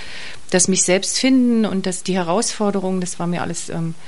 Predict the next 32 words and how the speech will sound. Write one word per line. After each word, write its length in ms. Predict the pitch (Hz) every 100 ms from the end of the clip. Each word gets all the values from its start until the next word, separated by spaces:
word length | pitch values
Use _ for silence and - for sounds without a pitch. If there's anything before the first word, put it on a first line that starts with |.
| - - - -
irgendwie 340 | - 180 185 185
viel 240 | - 190
wichtiger. 640 | 185 202 - 170 160 160 180
Und, 360 | 165 165 165
ähm, 380 | 170 170 165 165 - - - - - - - - - - -
ja, 160 | 175
Medaillen 340 | 202 202 180 220
kann 160 | 214
man 120 | 220 208
aus 200 | 202 -
Sportarten 520 | - 202 226 214 214
kann 120 | 214
man 140 | 214
so 80 | 214
schlecht 280 | 208 214 208
vergleichen. 640 | - 185 185 185 214 185
Wenn 120 | 170 175
ich 120 | 175
jetzt 160 | 190
sehe, 260 | - 202 202
wir 120 | 196
haben 100 | 196
jedes 260 | 190 196 196
Jahr 180 | 185 190
Weltmeisterschaften, 920 | 190 190 180 185 - 185 - 185 180
die 80 | 175
Fußballer 440 | 175 - 165 165
nur 140 | 165
einmal 300 | - 165 165
alle 160 | - 165
vier 180 | - 170
Jahre. 380 | 165 208 202